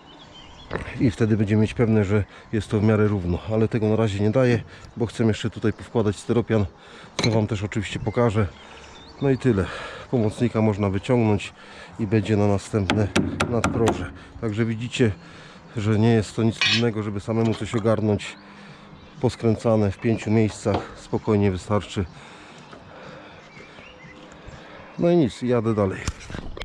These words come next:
Dobra, moi drodzy, pokażę wam na tym jednym przykładzie, jak to zrobić. Tam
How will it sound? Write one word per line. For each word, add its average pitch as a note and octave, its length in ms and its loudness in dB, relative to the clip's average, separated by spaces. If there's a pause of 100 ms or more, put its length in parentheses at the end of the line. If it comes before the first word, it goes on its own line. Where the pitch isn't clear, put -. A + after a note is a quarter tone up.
(720)
Dobra, D3+ 220 8
moi B2 120 8
drodzy, A2+ 180 2
pokażę C#3 360 2
wam C3+ 140 6
na C3 80 4
tym C3+ 180 4
jednym C3 180 6
przykładzie, B2+ 460 4
jak B2 120 4
to B2+ 120 0
zrobić. C3 440 2 (360)
Tam B2+ 180 4